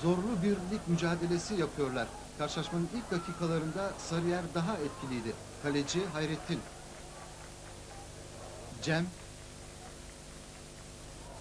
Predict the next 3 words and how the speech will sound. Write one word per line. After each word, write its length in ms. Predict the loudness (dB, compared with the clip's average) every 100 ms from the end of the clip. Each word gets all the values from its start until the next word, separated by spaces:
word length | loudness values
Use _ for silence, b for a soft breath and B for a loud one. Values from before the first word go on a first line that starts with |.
| -10 -10 -10 -10 -10 -10 -10 -12 -10 -8
Semih 320 | 0 2 2 2
topu 220 | 0 0
uzaklaştırıyor. 800 | 0 0 0 -2 -2 4 4